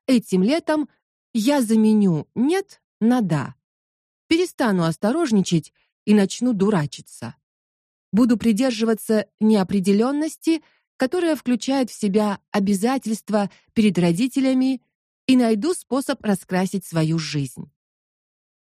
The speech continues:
Я приму этот год заточения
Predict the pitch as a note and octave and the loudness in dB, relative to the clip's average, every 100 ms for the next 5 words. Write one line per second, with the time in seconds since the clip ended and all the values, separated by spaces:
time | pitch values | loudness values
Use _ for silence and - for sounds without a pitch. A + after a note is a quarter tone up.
0 | _ F#3+ A3+ G3+ A#3+ B3 A3 G3+ G3 F#3 | _ 0 2 0 -2 0 0 -2 -2 -2
1 | F3+ G3+ - E3 F3+ F3 E3+ C#4+ D#4+ B3 | 0 -2 -2 -6 -2 -2 -4 -2 0 2
2 | F3+ D3+ | 2 -2